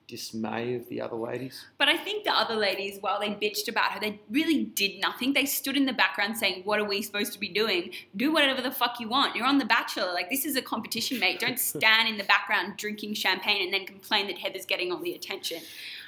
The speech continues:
Speaker 2: But I do think the overall winner was definitely Emily.
Speaker 1: Yeah.
Speaker 2: I think Jacinda just, like, pushed it. She was almost, I've done this before, she was just too desperate, and then she got back to the mansion,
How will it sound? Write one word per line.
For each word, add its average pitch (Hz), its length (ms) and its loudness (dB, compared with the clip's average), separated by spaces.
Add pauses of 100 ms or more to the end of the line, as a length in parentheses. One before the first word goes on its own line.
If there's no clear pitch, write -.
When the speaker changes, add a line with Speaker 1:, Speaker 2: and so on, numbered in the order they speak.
(120)
Speaker 2:
But 240 140 6
I 233 60 2
do 233 340 0
think 262 240 0
the 220 140 2
overall 190 420 0
winner 190 240 0
was 190 240 -2 (440)
definitely 196 500 0
Emily. 175 580 0
Speaker 1:
Yeah. 92 240 0 (160)
Speaker 2:
I 202 140 4
think 254 340 -4
Jacinda 220 720 0
just, 214 260 -8
like, 185 200 2 (200)
pushed - 360 -2
it. - 260 -4
She 247 220 -2
was 254 240 -2
almost, 277 560 2 (320)
I've 220 240 4
done 185 180 0
this 180 160 -4
before, 180 400 -2
she 202 180 -4
was 202 160 -10
just - 300 -6
too 285 260 4
desperate, 220 720 2
and 214 140 0
then 208 140 0
she 208 140 -6
got 240 260 2
back 214 240 4
to - 40 -10
the 208 80 -12
mansion, 185 460 -2